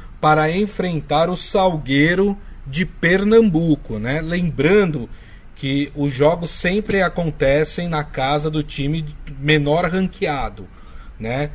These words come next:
Ou seja, vai acontecer o jogo em Pernambuco, né?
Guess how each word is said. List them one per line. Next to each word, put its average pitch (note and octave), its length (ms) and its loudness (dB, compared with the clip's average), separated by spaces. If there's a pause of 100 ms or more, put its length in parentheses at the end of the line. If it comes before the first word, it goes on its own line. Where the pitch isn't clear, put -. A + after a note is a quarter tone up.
(120)
Ou C#3+ 180 0
seja, A2 580 -6
vai A2 200 -8
acontecer C#3+ 480 -4
o D3+ 100 0
jogo D3+ 200 0
em F3+ 100 -2
Pernambuco, G3 840 0 (380)
né? C#3 280 -4